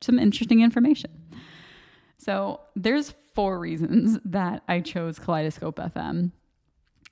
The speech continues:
The first reason is back last year in twenty twenty, which is when I started recovering from essentially, like, binge eating disorder, disordered eating,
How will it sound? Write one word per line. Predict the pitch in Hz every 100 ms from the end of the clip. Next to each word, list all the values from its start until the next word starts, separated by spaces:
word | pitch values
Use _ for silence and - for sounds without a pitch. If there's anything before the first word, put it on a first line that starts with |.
| _
The | 214
first | - 233 269 -
reason | 208 190 185 185 185 180 - - _ _
is | - 185 180 175 175 175 180
back | 185 196 240 - - -
last | - 180 185 -
year | 185 175
in | 190
twenty | 202 180 175 180
twenty, | - 165 160 165
which | 165 175
is | 185 165
when | 165 170 170 165 165
I | - 170
started | - 175 170 185
recovering | 185 - 165 170 165 160 165 170 -
from | _ 170 165 160 160 156 - _ - -
essentially, | 180 175 170 175
like, | 160 165
binge | 180 170
eating | 160 165
disorder, | 170 - 165 160 165 165 160 160 _ _
disordered | 185 175 170 175 165
eating, | 165 160 160 160 165